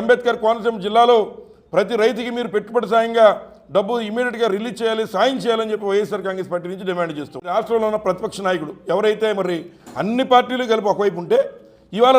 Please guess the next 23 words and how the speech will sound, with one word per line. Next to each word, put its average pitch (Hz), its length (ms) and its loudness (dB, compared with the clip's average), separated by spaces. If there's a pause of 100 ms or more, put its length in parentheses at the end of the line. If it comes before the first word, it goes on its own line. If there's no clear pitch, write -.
(120)
రాష్ట్రంలో 262 420 6 (100)
ప్రజలందరూ 247 520 0
తరపున 180 240 0 (640)
జగన్మోహన్ 220 300 4
రెడ్డి 185 120 0
గారు 160 120 -4
ఉన్నారు. 135 200 -6 (460)
మీరు 240 240 4 (140)
ప్రతిపక్ష 196 360 -2 (140)
పాత్ర 208 240 2 (400)
ఇచ్చినా 185 320 -8
ఇవ్వకపోయినా 170 440 -2 (520)
ఇవాళ 233 240 4 (100)
ప్రజలు 269 320 4 (600)
జగన్మోహన్ 220 340 0
రెడ్డి 196 160 -2
గారికి 220 280 -2 (240)
మా 180 80 4 (220)
తరపు 262 200 4 (120)
మాట్లాడుతున్నాడు, 240 680 2 (600)
మా 185 100 8 (100)
తరపున 262 280 4
ఉన్న 262 80 2